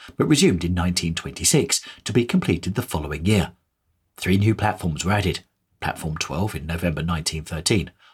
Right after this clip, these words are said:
Platform eleven in December nineteen fifteen, and Platform ten the following year. The roof was completely reconstructed between nineteen twenty-two and nineteen twenty-four,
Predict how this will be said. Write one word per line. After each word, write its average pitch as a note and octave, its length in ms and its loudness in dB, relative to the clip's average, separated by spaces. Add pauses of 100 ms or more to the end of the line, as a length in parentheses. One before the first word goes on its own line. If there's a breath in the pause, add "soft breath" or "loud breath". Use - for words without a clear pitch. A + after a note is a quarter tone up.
Platform D#2+ 340 -2
eleven F2 320 -4
in C#2+ 100 -4
December D#2+ 380 -2
nineteen D2 440 -6
fifteen, B2+ 500 2 (340)
and D#3+ 220 -2
Platform G#2 380 -2
ten F2 300 0
the A2+ 80 -2
following C#2+ 360 -4
year. F2+ 260 2 (680)
The A2+ 80 6
roof F#2+ 300 4
was F2+ 100 2
completely F2+ 440 0
reconstructed F#2 880 0 (200 loud breath)
between G#2 300 2
nineteen D#3 400 2
twenty-two F2+ 500 -2
and A2+ 120 0
nineteen F2 420 0
twenty-four, D#2+ 640 -2